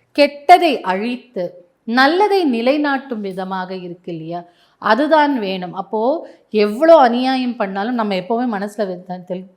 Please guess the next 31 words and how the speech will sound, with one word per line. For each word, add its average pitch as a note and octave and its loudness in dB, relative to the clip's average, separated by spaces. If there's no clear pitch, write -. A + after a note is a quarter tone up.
தெரிஞ்சுக்கணும், F#3+ -8
அதற்கான A#3 -2
கர்ம C4+ 2
பலனை A#3+ 2
நம்ம G3 -4
அனுபவிப்போம் G3 -6
அப்படிங்கிறதுனால. E3+ -8
So - -4
இது C#4 -2
ஒரு C#4 4
அழகான C#4+ 6
மாரலும் C4+ 4
கூட. G3 -6
ஒரு G3 -6
தெய்வ C4+ -2
பக்தியை B3+ -6
உண்டு A3 -6
பண்-, G#3+ -10
நம்பிக்கையோடு B3 0
அந்த A3+ -2
அம்மா C4+ 0
வந்து A#3+ 0
அந்த F#3+ -2
காட்டை A#3+ 2
எரிக்கும் B3+ -4
போது G#3 -4
அந்த G3+ -6
அம்மா A3+ -6
எவ்வளோ A3 0
மனசு A3+ -6
உருகி, A#3+ -6